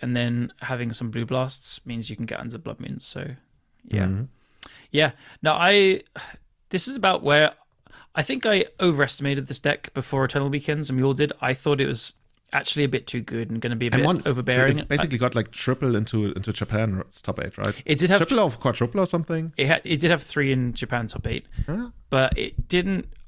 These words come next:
Speaker 1: I just thought it'd be, like, triple or four of in all top eights.
Speaker 2: I mean,
Speaker 1: I thought
Speaker 2: it's still the best blue deck in the format according to these stats here.
Speaker 1: Yeah, it's true,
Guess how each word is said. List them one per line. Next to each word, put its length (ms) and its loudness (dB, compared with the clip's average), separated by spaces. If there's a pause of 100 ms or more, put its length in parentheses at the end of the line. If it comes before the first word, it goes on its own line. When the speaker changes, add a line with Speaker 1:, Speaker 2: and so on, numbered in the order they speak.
Speaker 1:
I 180 4
just 200 -4
thought 140 2
it'd 100 -2
be, 100 0
like, 280 -2
triple 380 -4
or 200 -2
four 340 0
of 220 -2
in 320 -4
all 200 -6
top 280 -10
eights. 360 -10 (480)
Speaker 2:
I 100 2
mean, 40 6
Speaker 1:
I 60 6
thought 60 4
Speaker 2:
it's 80 -4
still 120 2
the 80 2
best 220 0
blue 80 2
deck 160 2
in 40 0
the 60 2
format 240 2
according 320 -2
to 100 -8
these 220 -6
stats 220 -4
here. 160 -6
Speaker 1:
Yeah, 320 2 (200)
it's 140 -8
true, 240 -8